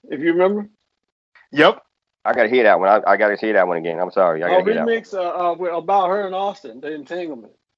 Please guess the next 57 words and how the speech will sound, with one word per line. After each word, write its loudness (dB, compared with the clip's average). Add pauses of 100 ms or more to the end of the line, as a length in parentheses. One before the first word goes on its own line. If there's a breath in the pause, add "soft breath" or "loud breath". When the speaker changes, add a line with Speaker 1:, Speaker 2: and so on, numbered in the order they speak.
(160)
Speaker 1:
That -6
was -2
Speaker 3:
I 4
didn't 2
hear 4
that 6
one. -10 (280)
Yeah, 0
I 2
didn't 4
hear 6
that 6
one. -6 (440)
Speaker 1:
That -2
was -6
lit. 0 (260)
<laughs> -4 (260)
Speaker 3:
Yeah, -2
I -2
gotta -4
hear -4
that -2
one. -10 (220)
<laughs> 2
I 4
gotta 2
hear 2
that 0
one. 0
<laughs> -10
Speaker 1:
That 0
was -6
lit. -6
So -10
I -6
think -12
if -18
she 0
gets 0
it -2
right -6
now, -8
she -14
might -4
surpass -6
Cardi -10
B, -14 (340)
especially 0
if -2
it's 2
put 4
out 2
by 0
the -6
right -2
D -8
J. -10